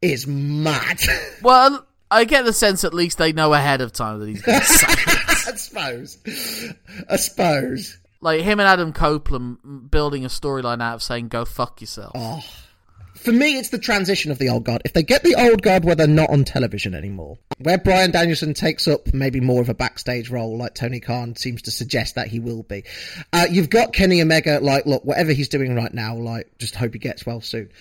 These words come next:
Speaker 1: But he did produce one of the best women's matches in A E W history, that being the Thunder Rosa Britt Breaker or Lights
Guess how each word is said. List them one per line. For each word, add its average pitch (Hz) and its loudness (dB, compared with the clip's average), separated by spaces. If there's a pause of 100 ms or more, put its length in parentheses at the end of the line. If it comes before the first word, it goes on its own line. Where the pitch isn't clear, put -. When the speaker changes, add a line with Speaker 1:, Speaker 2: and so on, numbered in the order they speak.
(220)
Speaker 1:
But 180 0
he 160 0
did 202 2
produce 202 4
one 180 0
of 156 0
the 147 0
best 165 0
women's 151 0
matches 131 -4
in 143 0
A 131 -4
E 131 -4
W 123 -12
history, 107 -4
that 127 -2
being 139 0
the 127 -6
Thunder 127 -4
Rosa 117 -4
Britt 123 -8
Breaker 113 -10
or 120 -6
Lights 156 0